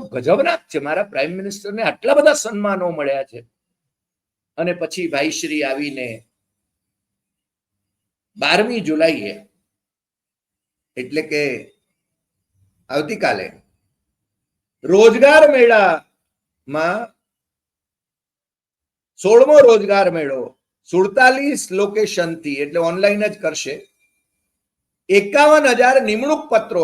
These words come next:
આપવાના છે. મેં પેલું કહ્યું ને કે મયખાનામાં માન છે સતત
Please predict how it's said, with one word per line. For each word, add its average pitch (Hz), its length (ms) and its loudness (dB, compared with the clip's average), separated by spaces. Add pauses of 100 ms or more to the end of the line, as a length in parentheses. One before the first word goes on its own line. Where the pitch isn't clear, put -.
આપવાના 110 500 -10
છે. 131 140 -14
મેં 175 100 -8
પેલું 190 240 -6
કહ્યું 240 260 0
ને 240 60 -4
કે 202 120 -6 (100)
મયખાનામાં 180 720 -4
માન 165 180 -6 (120)
છે 156 100 -6
સતત 180 420 -6